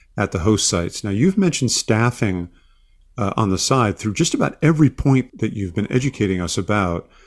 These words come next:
and I've noticed that, but I knew a staffing point was coming. Staffing is, at the host site is so, you were talking about the,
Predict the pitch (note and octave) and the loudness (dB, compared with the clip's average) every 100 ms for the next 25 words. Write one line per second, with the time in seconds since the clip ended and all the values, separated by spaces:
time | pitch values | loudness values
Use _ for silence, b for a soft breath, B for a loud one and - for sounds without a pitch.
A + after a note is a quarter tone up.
0 | b b _ A2 G2 G2 A2 D#3+ E3+ A#2 | b b _ -2 0 0 4 4 4 2
1 | F#2 G2 F#2+ C3 A3+ - F3 D#3 C3 - | -2 -2 0 2 2 0 -2 -2 -4 -2
2 | A#2+ A2 G2+ - - C#3 F#2+ E2 b b | -4 -4 -8 -8 -4 -2 -2 -6 b b
3 | b - D3 E3+ D#3+ C#3 A#2+ A2+ G#2+ - | b -6 -2 -2 -2 0 4 4 2 -4
4 | - _ - B2+ A2+ C#3 - A#2+ G#2 - | -12 _ -6 -2 2 2 2 2 2 2
5 | C3+ B2+ A#2+ G2 G#2+ B2 A#2 A#2 - | 2 2 2 0 -2 -2 -2 0 -2